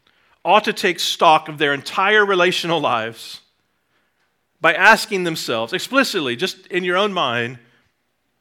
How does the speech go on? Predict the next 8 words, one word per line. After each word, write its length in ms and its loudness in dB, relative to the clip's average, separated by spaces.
"What 140 -2
do 120 2
I 80 6
want 220 2
out 100 4
of 60 0
my 240 2
relationships? 880 -6